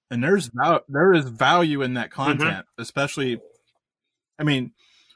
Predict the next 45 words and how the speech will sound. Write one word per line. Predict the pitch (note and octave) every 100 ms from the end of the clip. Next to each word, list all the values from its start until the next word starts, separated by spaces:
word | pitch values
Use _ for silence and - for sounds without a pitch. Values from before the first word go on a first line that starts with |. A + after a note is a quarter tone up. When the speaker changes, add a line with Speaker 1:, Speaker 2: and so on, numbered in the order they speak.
| _ -
Speaker 1:
Anchor, | F3 F3+ D3+ D3
I |
mean, | C#3+ C3+
everybody's | D3+ F3+ F3+ D#3+ -
fle-, | E3 D#3+
fleeting | - G#3 A#3 C#3 A2+
there | B2
because | C3 C3
it's | A2+ -
free. | D3 C3 F#2+ - _ _ -
But | C3+
if | B2+
they | D3 F3
own | C#3+ E3 E3
your | D3+
content | - D#3 D#3+ C3 G#2+
and | G#2+
own | D3
your | C#3 C3+
show, | - B2+ C#3 G3+ F3+ _ _ _ _ _ -
and | B2+
then | B2
they | C3 D#3
turn, | E3+ D#3 D#3
you | F3+
know, | C#3+
say | - F3
you | F#3
do, | F#3 G3 -
say | - G3+ -
I | D3+
get | D3+ B2+
Joe | D#3
Rogan | C#3 D3 B2+
on | A2
my | G#2
Speaker 2:
Yeah. | C3 A2
Speaker 1:
show, | G2+ _ _ _ -
just | C3
for | A#2+
an | G#2+
example, | G3 F#3 F3
Speaker 2:
Spotify | D#3+ C3 A#2
Speaker 1:
right? | C3 -
Speaker 2:
purchase. | E3+ C#3+